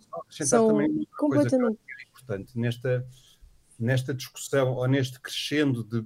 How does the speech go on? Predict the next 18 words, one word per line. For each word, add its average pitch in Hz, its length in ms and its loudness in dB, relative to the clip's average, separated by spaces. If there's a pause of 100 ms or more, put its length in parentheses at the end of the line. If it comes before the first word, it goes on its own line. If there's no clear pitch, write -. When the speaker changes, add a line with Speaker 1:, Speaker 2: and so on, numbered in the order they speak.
Speaker 1:
movimentos 120 600 0
populistas 117 720 -8
e 110 80 -6
do 113 100 -6
discurso - 380 -10
populista - 440 -10
nesta 113 300 -6
matéria, 98 500 -8 (520)
eu 127 120 0
acho 139 160 -2
que - 80 -6
é 160 60 0
importante, 127 640 -2
de 131 60 -4
uma 139 140 0
vez 110 200 -2
por - 140 -20
todas, 127 500 -4